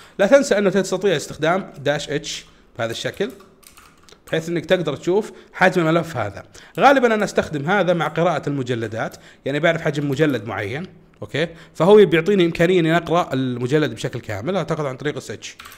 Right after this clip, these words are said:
اس اتش. فأنا حاب أشوف الداونلودز، كم الحجم اللي هنا؟ قال الداونلودز عندك عبارة عن خمسمية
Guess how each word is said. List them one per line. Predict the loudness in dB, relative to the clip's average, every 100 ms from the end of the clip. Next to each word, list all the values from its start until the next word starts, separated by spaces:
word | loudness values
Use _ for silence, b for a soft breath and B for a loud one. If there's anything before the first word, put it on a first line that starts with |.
| B
اس | -10 -8
اتش. | -10 -12 B -4
فأنا | 0 2
حاب | 4 4
أشوف | 2 0
الداونلودز، | 4 4 6 4 -2 -4
كم | -4
الحجم | -2 -4 -6 -8
اللي | -8
هنا؟ | -6 -6 -8 -18 B -4
قال | 0
الداونلودز | 0 0 -2 0 0 -2
عندك | -8 -8
عبارة | -6 -6
عن | -6
خمسمية | -10 -12 -8 -6 -6